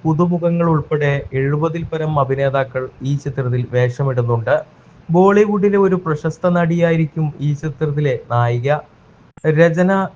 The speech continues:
ഷിബിൻ ഫ്രാൻസിസ്, ഛായാഗ്രഹണം ഷാജി കുമാർ, സംഗീതം ഹർഷവർദ്ധൻ രമേശ്വർ, എഡിറ്റിംഗ് ഷഫീഖ് വി പി,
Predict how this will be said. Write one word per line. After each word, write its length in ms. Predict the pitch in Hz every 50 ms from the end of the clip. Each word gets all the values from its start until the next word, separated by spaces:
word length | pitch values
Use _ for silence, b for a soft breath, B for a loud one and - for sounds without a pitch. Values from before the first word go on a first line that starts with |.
| - - -
ഷിബിൻ 360 | - - 170 165 151 185 196 196
ഫ്രാൻസിസ്, 540 | 185 185 180 175 160 - 175 165 151 165 - _ _ _
ഛായാഗ്രഹണം 800 | - 147 151 156 165 170 180 185 180 175 170 156 156 156 160 151 143 143
ഷാജി 460 | - - 143 139 147 143 139 165 180
കുമാർ, 360 | 165 - 165 160 156 151 147 147 -
സംഗീതം 600 | - - - 143 143 147 147 160 160 147 151 143 143 139 -
ഹർഷവർദ്ധൻ 760 | - - 135 131 - - - 185 180 180 175 160 147 170 160 160 156 -
രമേശ്വർ, 520 | 135 139 139 143 143 139 - - 151 147 127 - - - - - - - - _ -
എഡിറ്റിംഗ് 640 | - 147 147 151 165 165 165 - 175 165 160 147 -
ഷഫീഖ് 540 | - - - 156 151 - 185 185 175 - 156
വി 120 | 165 160
പി, 220 | 156 147 - 156